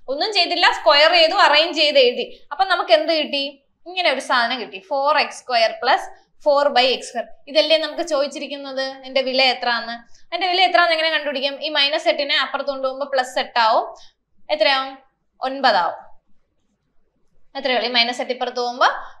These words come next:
പ്ലസ് എട്ട് ആവും, ഒൻപതാവും. അപ്പൊ നമുക്ക് ഇതിലേക്ക് നമ്മൾ എത്തിക്കുകയാണ് ചെയ്തത്. അല്ലാതെ നമുക്ക് ഇങ്ങനെ വെച്ച് ചെയ്യാം, ഇങ്ങനെയും ചെയ്യാം. അപ്പൊ answer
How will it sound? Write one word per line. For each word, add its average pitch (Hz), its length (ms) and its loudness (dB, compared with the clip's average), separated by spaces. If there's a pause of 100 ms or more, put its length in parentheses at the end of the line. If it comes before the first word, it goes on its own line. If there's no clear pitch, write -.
പ്ലസ് 240 260 0
എട്ട് 233 200 0
ആവും, 247 240 2 (540)
ഒൻപതാവും. 208 460 -6 (280)
അപ്പൊ 311 140 0
നമുക്ക് 311 240 -2
ഇതിലേക്ക് 381 520 4
നമ്മൾ 339 280 4 (400)
എത്തിക്കുകയാണ് 311 680 2
ചെയ്തത്. 226 400 0
അല്ലാതെ 330 440 4
നമുക്ക് 381 180 -6
ഇങ്ങനെ 349 200 -2
വെച്ച് 339 160 -2
ചെയ്യാം, 262 340 -2 (220)
ഇങ്ങനെയും 392 400 -4
ചെയ്യാം. 240 280 0 (180)
അപ്പൊ - 140 -6
answer 302 440 2